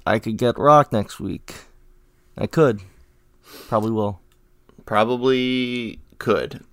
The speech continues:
Speaker 1: Well, actually, talking about rocked, I did get rocked by Kata, who is our weekly shout-out. <laughs>
Speaker 2: Yeah, let's talk about Kata real quick. Um,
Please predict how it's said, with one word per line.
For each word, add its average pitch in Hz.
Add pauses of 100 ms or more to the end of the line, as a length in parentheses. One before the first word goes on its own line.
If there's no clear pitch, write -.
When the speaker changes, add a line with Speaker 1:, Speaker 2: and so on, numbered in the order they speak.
(100)
Speaker 1:
Well, 151
actually, 170
talking 180
about 202
rocked, 127
I 110
did 147
get 147
rocked 120
by 98
Kata, 95 (1080)
who 131 (120)
is 156 (120)
our 117
weekly 95
shout-out. 123
<laughs> -
Speaker 2:
Yeah, 110
let's 117
talk 127
about 117
Kata 117
real 101
quick. 98 (880)
Um, 101